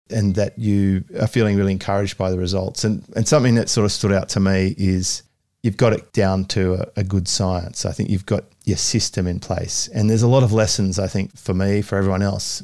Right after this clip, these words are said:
in how those systems look. So I definitely want to delve into that. You've got the structure. You've got the business model now that seems to be working well for your life. I picked up some sort of hints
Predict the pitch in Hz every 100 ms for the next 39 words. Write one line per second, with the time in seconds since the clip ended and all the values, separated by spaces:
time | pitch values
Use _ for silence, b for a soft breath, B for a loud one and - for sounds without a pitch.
0 | - _ 101 95 95 113 107 101 95 98
1 | - 92 87 92 120 - - 95 98 107
2 | 120 113 101 98 95 - - 104 95 95
3 | 92 92 92 120 - _ _ _ _ 117
4 | 101 123 - 113 - - 98 - - 117
5 | - _ _ _ 113 107 117 117 90 123
6 | 151 151 - 110 101 98 95 104 107 104
7 | - - 120 113 - 110 104 104 110 101
8 | 101 98 - 101 98 104 101 - 117 98
9 | 147 131 131 120 - 117 104 98 107 95
10 | 95 120 117 - -